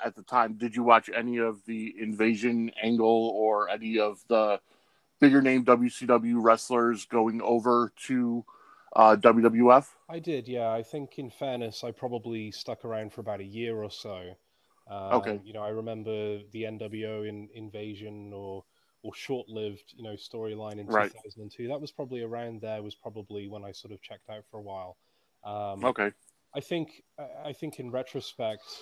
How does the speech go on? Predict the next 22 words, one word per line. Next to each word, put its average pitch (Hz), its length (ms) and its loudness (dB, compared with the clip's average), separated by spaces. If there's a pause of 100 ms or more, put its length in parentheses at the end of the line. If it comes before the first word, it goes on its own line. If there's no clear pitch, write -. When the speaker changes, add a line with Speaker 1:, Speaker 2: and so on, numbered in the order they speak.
(180)
Speaker 2:
um, 107 520 -10 (420)
you 123 100 -16
know, 110 140 -12
again, 107 480 -12 (380)
uh, 113 100 -14 (100)
I 113 40 -10
wasn't 110 280 -12
alone 107 320 -10
in 101 80 -12
this 98 240 -16
feeling, 120 320 -12
obviously. 101 420 -14
I 101 100 -12
think 107 400 -16 (500)
there 113 140 -8
was 113 160 -8
an 117 60 -8
awareness 110 520 -6
that 107 160 -12
without 113 380 -6
that 107 240 -8 (500)
competitive, 113 960 -14